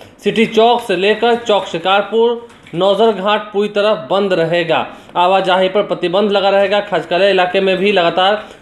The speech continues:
पॉजिटिव मरीज के मिलने के बाद प्रशासन ने यह फैसला लिया है। तो कुल मिलाकर पटना सिटी के अगर हम, अ, चौक शिकारपुर, अ, तक की बात करें, पटना सिटी के चौक से लेकर चौक शिकारपुर तक, आपको पता है बड़ा इलाका है, उस पूरे इलाके को सील कर दिया गया है। जो लोग हैं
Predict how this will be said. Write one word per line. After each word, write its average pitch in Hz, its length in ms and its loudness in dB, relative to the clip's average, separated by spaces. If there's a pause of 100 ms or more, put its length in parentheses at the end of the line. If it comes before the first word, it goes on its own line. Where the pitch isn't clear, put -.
(140)
पॉजिटिव 180 340 0
मरीज 185 280 2
के 185 120 0
मिलने 180 240 0
के 180 100 -2
बाद 185 240 0
प्रशासन 170 500 -4
ने 180 80 -4
यह 180 160 0
फैसला 170 440 -2
लिया 160 280 0
है। 156 320 -2 (340)
तो 214 60 4
कुल 254 260 2
मिलाकर 233 520 2 (720)
पटना 185 280 2
सिटी 226 320 -2
के 240 100 0
अगर 233 160 4
हम, 226 220 0
अ, 165 260 2
चौक 180 340 0
शिकारपुर, 180 560 0
अ, - 120 -12 (920)
तक 185 180 0
की 196 80 0
बात 170 260 2
करें, 190 220 2
पटना 170 160 -2
सिटी 165 240 -6
के 175 100 -4
चौक 180 320 0
से 180 60 -2
लेकर 175 140 -2
चौक - 220 -2
शिकारपुर 165 360 -2
तक, - 60 -2
आपको 175 240 -2
पता 202 220 0
है 240 300 2 (240)
बड़ा 214 180 2
इलाका 190 340 0
है, 214 160 0
उस 208 100 0
पूरे 214 240 0
इलाके 196 260 0
को 202 120 -2
सील 202 240 -6
कर 196 120 -2
दिया 190 160 0
गया 190 160 2
है। 214 160 2
जो 175 120 0
लोग 196 300 4
हैं 214 320 -2